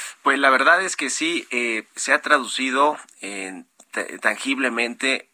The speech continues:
eh, la función del I F T como regulador en menores precios de todos los servicios de telecomunicaciones que se ofrecen en México. La verdad es que,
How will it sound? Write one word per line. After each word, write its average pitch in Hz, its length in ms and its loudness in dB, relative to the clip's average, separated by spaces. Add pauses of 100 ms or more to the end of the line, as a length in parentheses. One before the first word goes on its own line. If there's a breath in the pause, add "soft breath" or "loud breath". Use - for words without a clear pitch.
(140)
eh, 95 160 -6
la 95 300 0
función 110 340 -6
del 117 140 -4
I 117 40 -2
F 117 160 -8
T 110 180 -8
como 104 220 -4
regulador 95 600 0
en 147 100 -4
menores 123 340 -2
precios 143 340 -2
de 117 120 -4
todos 147 500 -2
los 117 180 -6
servicios 117 720 -8 (100)
de 98 140 -10
telecomunicaciones 98 1300 -6 (340 loud breath)
que 95 220 -8
se 92 440 -6
ofrecen 117 400 -8
en 95 80 -8
México. 123 420 -2
La 98 120 0
verdad 98 220 -2
es 120 160 -6
que, 117 220 -4